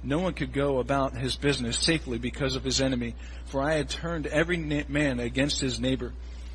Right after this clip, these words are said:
But now I will not deal with this, the remnant of this people as I did in the past, declares the Lord Almighty. The seed will grow well. The vine will yield its fruits. The ground will produce its crops,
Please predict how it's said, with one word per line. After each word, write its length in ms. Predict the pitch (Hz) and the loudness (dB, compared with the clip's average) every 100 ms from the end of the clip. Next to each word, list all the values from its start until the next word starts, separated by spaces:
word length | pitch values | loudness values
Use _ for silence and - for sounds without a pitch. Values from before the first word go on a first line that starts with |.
| - | -2
But 140 | 131 | 0
now 300 | 143 160 170 | 2 2 2
I 160 | 131 131 | 0 0
will 160 | 127 127 | 0 0
not 280 | 139 135 | 0 0
deal 220 | 117 139 135 | 0 0 0
with 220 | 120 - | -2 -2
this, 240 | 127 - - - 117 | -4 -4 -8 -8 -6
the 100 | 117 | 0
remnant 400 | 143 151 131 123 | 0 2 0 -2
of 160 | 117 | -4
this 200 | 131 156 | -2 -2
people 380 | - 131 120 117 | -2 -4 -2 -4
as 140 | 110 | -2
I 80 | 110 | -2
did 220 | 107 127 | 0 -2
in 80 | 139 | -2
the 60 | 143 | -4
past, 440 | 117 104 98 - - - - - | -4 -4 -4 -6 -8 -10 -10 -8
declares 420 | 120 - 127 113 | -6 0 0 0
the 60 | 120 | -4
Lord 200 | 113 113 | -4 -4
Almighty. 440 | 110 117 117 107 - - - - - - - - | -2 -2 -2 -4 -8 -10 -10 -10 -10 -12 -8 -4
The 80 | |
seed 400 | 120 - 196 185 | -2 2 2 2
will 120 | 156 156 | -2 -2
grow 220 | 143 147 | 0 0
well. 360 | 131 120 104 107 - - - | 2 -2 -2 -8 -12 -12 -8
The 80 | 127 | -6
vine 360 | 117 131 147 147 | -2 2 2 0
will 120 | 135 | -2
yield 280 | 120 147 143 | 0 0 0
its 160 | 135 | -2
fruits. 500 | - - 117 - - - - - - - - | -4 -4 -4 -4 -8 -10 -12 -12 -12 -10 -8
The 100 | 117 | -6
ground 420 | 127 156 147 120 | 0 2 2 0
will 100 | 113 | -6
produce 380 | - 139 139 135 | -4 -2 0 0
its 200 | 127 - | -2 -6
crops, 540 | - 117 101 - - | -4 -4 -4 -8 -8